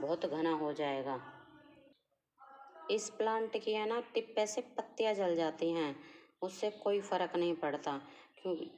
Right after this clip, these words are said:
अगर पुरानी पत्तियाँ टिप से जल रही हैं तो उससे कोई फ़र्क नहीं पड़ता। अगर हमारी जो नई पत्तियाँ निकल रही हैं और वो जल रही हैं तो इसका मतलब है हम पानी देने में या फिर उसकी पॉटिंग, पॉटिंग मीडिया जो हमने बनाया है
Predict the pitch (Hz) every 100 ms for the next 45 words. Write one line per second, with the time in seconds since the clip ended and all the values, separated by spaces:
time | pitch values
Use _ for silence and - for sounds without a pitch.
0 | - 175 202 - 190 202 214 196 190 -
1 | 202 220 196 - 190 175 185 180 175 180
2 | 220 247 - - _ 185 - 208 - 196
3 | 190 185 185 170 165 165 160 151 151 185
4 | - - 165 196 185 175 175 170 147 135
5 | - - - 170 175 170 196 196 196 -
6 | 202 190 185 185 165 170 170 170 160 151
7 | 165 170 156 185 190 185 180 180 180 175
8 | 147 - - - - 170 - 185 - 190
9 | 185 170 165 160 156 165 160 139 - -
10 | - 160 160 160 165 170 175 175 180 185
11 | 196 214 - - - - 156 175 175 175
12 | 165 165 - 175 170 170 170 175 170 -
13 | - - - - 175 185 185 180 175 180
14 | 170 165 165 170 151 156 160 170 185 214